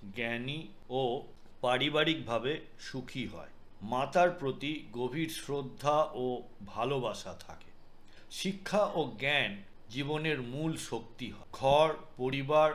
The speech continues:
ও মানসিক শান্তিতে সৌভাগ্যের প্রতিফলন ঘটে। যেসব শুভ প্রভাবগুলি আমরা দেখতে পাই, যখন ফোর্থ হাউসে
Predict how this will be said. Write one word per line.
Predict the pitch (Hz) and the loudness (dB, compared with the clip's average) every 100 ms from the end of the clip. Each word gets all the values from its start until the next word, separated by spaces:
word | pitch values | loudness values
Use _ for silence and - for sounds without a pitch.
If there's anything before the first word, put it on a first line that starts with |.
| - | 2
ও | 127 127 104 | -4 -4 -6
মানসিক | 113 117 143 147 - 147 | -2 -2 -2 -6 -6 -8
শান্তিতে | - 117 120 127 151 139 107 104 - - - - | -8 -6 -6 -6 -8 -4 -6 -6 -10 -16 -16 -14
সৌভাগ্যের | - 143 170 160 156 160 127 156 165 160 | -6 2 2 4 2 2 -2 0 0 0
প্রতিফলন | 127 120 131 127 120 117 107 | -6 -4 -6 -4 -2 -4 -6
ঘটে। | 82 87 - - - - - | -10 -12 -14 -16 -16 -14 -8
যেসব | 147 180 214 | -2 0 0
শুভ | - - 170 170 202 196 | -2 -4 0 6 6 6
প্রভাবগুলি | 147 123 165 170 131 123 107 117 160 - | 2 6 6 6 2 -2 -2 -2 -4 -8
আমরা | 107 117 123 | -10 -6 -4
দেখতে | 113 104 120 120 135 | -4 -4 -6 -6 -8
পাই, | 104 98 131 - - | -6 -6 -6 -10 -10
যখন | 120 - 143 160 165 - - - | -8 -6 -8 -8 -10 -16 -16 -6
ফোর্থ | 147 180 185 135 | 4 4 4 0
হাউসে | 107 98 101 165 | 0 -2 -4 -6